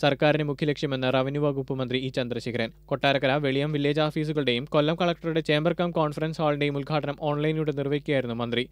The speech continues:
ആയിഷ പൂറ്റി എം എൽ എ അധ്യക്ഷയായിരുന്നു. നീതിബോധമില്ലാത്ത ഭരണാധികാരിയാണ് പിണറായി വിജയനെന്ന് എം കെ രാഘവൻ എം പി. സെക്രട്ടേറിയറ്റിൽ ജോലി ചെയ്യുന്ന സി പി എം പ്രവർത്തകരാണ് ഓഫീസ് കത്തിച്ചതിന് നേതൃത്വം നൽകിയതെന്ന് പ്രതിപക്ഷ ഉപനേതാവ് ഡോക്ടർ എം കെ മുനീറും ആരോപിച്ചു. യു ഡി എഫ് കോഴിക്കോട് ജില്ലാ കമ്മിറ്റി നടത്തിയ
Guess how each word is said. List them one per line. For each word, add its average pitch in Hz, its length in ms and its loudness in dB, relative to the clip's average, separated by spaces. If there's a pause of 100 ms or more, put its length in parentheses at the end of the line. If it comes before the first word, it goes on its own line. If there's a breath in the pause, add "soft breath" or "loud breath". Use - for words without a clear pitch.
ആയിഷ 123 220 0
പൂറ്റി 139 260 0
എം 127 140 0
എൽ 123 120 0
എ - 20 2
അധ്യക്ഷയായിരുന്നു. 127 720 -2 (540 loud breath)
നീതിബോധമില്ലാത്ത 185 760 4
ഭരണാധികാരിയാണ് 151 760 0
പിണറായി 143 360 0
വിജയനെന്ന് 139 400 -2
എം 139 180 -4
കെ 147 100 -2
രാഘവൻ 127 400 0
എം 120 120 -4
പി. 123 160 -4 (180)
സെക്രട്ടേറിയറ്റിൽ 143 600 0
ജോലി 139 200 2
ചെയ്യുന്ന 139 300 -2
സി 139 140 -4
പി 151 120 -2
എം 147 80 -2
പ്രവർത്തകരാണ് 143 720 2
ഓഫീസ് 147 380 2
കത്തിച്ചതിന് 165 460 0
നേതൃത്വം 151 400 0
നൽകിയതെന്ന് 143 440 0
പ്രതിപക്ഷ 143 460 0
ഉപനേതാവ് 139 500 0
ഡോക്ടർ 139 420 -2
എം 151 180 -4
കെ 160 40 2
മുനീറും 135 460 -2
ആരോപിച്ചു. 123 440 -2 (100)
യു 165 80 8
ഡി 175 120 8
എഫ് 190 100 2
കോഴിക്കോട് 175 420 4
ജില്ലാ 165 240 0
കമ്മിറ്റി 156 260 -4
നടത്തിയ 151 360 0